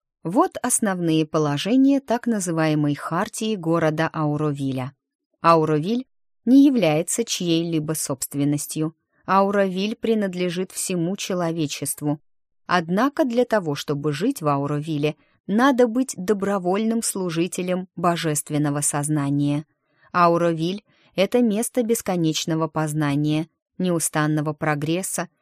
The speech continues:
и неувядающей юности. Ауровиль — это мост между прошлым и будущим. Его предназначение в том, чтобы отважно стремиться навстречу будущим свершениям,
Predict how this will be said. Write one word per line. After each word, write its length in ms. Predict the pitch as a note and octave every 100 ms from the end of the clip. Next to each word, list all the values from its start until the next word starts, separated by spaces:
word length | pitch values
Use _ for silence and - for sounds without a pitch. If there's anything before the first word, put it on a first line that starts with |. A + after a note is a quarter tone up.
| _ -
и 160 | A3+
неувядающей 960 | A3+ A#3 A3+ A#3 F3+ E3 D#3 D#3 - F3+
юности. 800 | F3 G#3 D#3+ C3+ - - C3+ D3 _ _ _ _
Ауровиль — 720 | E3 F3 D#3 D#3+ D#3 G3+ D3+ - _ _ -
это 280 | G3 - G3+
мост 460 | G3+ F#3 - -
между 360 | D#3+ D#3+ D#3+ E3+
прошлым 600 | E3 E3+ F#3+ - G#3+ A3
и 100 | G#3+
будущим. 640 | G3 D#3+ D3 C#3+ - D#3 D3+ _ _ _
Его 300 | F#3 G#3 B3+
предназначение 1040 | - E3 E3 D#3+ F3 F3 - A3+ D#3+ D3 C#3+
в 100 | -
том, 280 | A3+ D#3+ - _ _
чтобы 380 | - - F#3+ F3+
отважно 500 | F3+ F3+ A3 G#3 A3
стремиться 640 | G#3+ - G3+ G3 G#3+ - G#3
навстречу 640 | G3 F#3+ - F#3+ G3 -
будущим 520 | F#3+ F3 F3 E3+ F3+ E3+
свершениям, 880 | E3 D#3 - - D#3 D#3 D#3 D#3